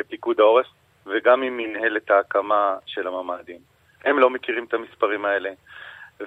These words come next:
ואני אגיד לך יותר מזה, נער הייתי וגם בגרתי. ספר התקציב של מדינת ישראל הוא-הוא בעצם האורים והתומים להכתבת מדיניות, אה, תקציבית. תפתח את ספר התקציב, אתה לא תמצא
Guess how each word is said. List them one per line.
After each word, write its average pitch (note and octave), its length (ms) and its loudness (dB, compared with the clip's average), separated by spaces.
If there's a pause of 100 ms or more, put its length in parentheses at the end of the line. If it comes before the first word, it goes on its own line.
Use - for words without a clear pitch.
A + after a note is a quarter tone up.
ואני A#2+ 340 6
אגיד C3+ 160 -2
לך C3 160 0
יותר A2 320 4
מזה, G#2+ 240 -6
נער A2 280 2
הייתי G#2 320 -2
וגם F#2 280 -6
בגרתי. F#2 460 -6 (640)
ספר F3 340 2
התקציב - 500 -10 (340)
של - 140 -8
מדינת A#2 440 -4
ישראל A2+ 480 0 (340)
הוא-הוא F#3 500 2 (280)
בעצם C#3 520 2 (600)
האורים A#2+ 380 6
והתומים B2 600 -2 (300)
להכתבת G2+ 800 -4
מדיניות, G2+ 600 -10 (120)
אה, F#2+ 180 -6
תקציבית. F#2 580 -6 (500)
תפתח - 400 2
את C#3+ 60 0
ספר C#3 340 6
התקציב, B2 520 -2 (260)
אתה C3 140 4
לא B2 100 6
תמצא B2+ 300 0